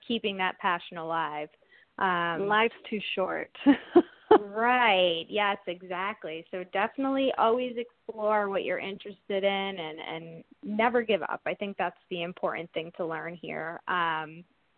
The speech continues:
Speaker 1: but before we go, I would love to hear, like, is there any projects coming up for you, anything you wanna plug or anything else you wanna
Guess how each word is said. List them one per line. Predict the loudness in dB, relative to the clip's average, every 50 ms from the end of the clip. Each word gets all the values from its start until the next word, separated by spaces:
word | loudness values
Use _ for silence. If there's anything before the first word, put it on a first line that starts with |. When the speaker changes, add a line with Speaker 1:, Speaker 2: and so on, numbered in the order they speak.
| _ _ _ _ _ _ _ _ _ -8 -2 -2 -2 2
Speaker 1:
but | 2 0 0
before | 0 -4 -8 -8 -10 -8 -6 -2 -2 -2 0 0
we | -2 -2 -2 -4 -2
go, | 0 0 2 2
I | 0 -2 -2
would | -4 -6 -4 -2
love | 0 0 0 0 -4
to | -12 -12 -12 -10
hear, | -8 -4 -4 -2 0 -2 -2 -2
like, | -2 -2 -2 -2 -6 _ _ _ _ _ _ _ -10
is | -10 -4 -2
there | -2 0 0
any | 0 0 -2 -2 -4
projects | -4 0 2 2 2 2 0 0 -4 -4 -4 -6 _ -6 -4
coming | -2 -2 -2 -2 0
up | -2 -2 _ _ -4
for | -2 -2
you, | -2 -2 -2 -2 -2 0 0 -2
anything | -4 -4 -8 -12 -12 -12 -10
you | -8 -8 -6
wanna | -6 -4 -4 -6 -8 _ _ -2
plug | 2 4 4 6 6 4 4 4 2 0 -2 -4 -6
or | -8 -6 -6
anything | -6 -6 -6 -8 -8 -6 -4
else | -4 -4 -4 _ -6
you | -2
wanna | 0 0 0